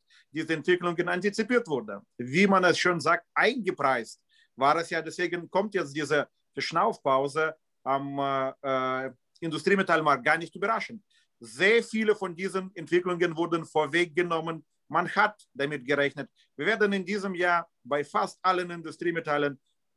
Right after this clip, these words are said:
fast wie im letzten Jahr mit wenigen Ausnahmen, eher Produktionsüberschüsse verzeichnen, insbesondere in Bereichen, ähm, Aluminium oder Stahl.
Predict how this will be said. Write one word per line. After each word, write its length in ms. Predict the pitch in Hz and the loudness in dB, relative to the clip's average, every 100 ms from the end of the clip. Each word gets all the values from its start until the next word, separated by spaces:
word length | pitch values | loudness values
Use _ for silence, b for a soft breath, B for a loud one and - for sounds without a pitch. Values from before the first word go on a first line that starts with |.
| _ | _
fast 440 | - 202 220 - | -2 0 0 -2
wie 120 | 185 | 0
im 80 | 165 | 2
letzten 400 | 160 202 - 170 | 0 -2 -6 -4
Jahr 180 | 160 170 | -2 -2
mit 160 | 156 | -4
wenigen 340 | 165 180 160 147 | -4 -4 -4 -4
Ausnahmen, 760 | 139 170 165 151 151 147 135 - b b - | -2 -2 -2 -2 0 0 -6 -10 b b 4
eher 240 | 175 165 | 6 4
Produktionsüberschüsse 1300 | - 160 151 - 156 143 - 196 202 202 214 220 226 | 2 -4 -4 -2 -2 -2 -6 0 4 4 2 0 0
verzeichnen, 640 | 233 - 214 214 208 208 202 _ _ - | 0 0 2 2 0 -6 -6 _ _ -4
insbesondere 720 | 180 185 190 180 180 175 170 | -2 4 4 6 4 4 2
in 100 | 160 | 2
Bereichen, 640 | 151 143 147 143 139 131 _ _ _ _ | 2 2 0 -4 -10 -14 _ _ _ _
ähm, 840 | 139 139 139 139 135 139 139 143 143 | 2 4 4 2 0 -4 -10 -12 -4
Aluminium 640 | 156 165 165 196 208 208 175 | 0 0 2 2 4 2 0
oder 160 | 156 | -2
Stahl. 480 | - - 156 175 175 | -2 0 4 4 0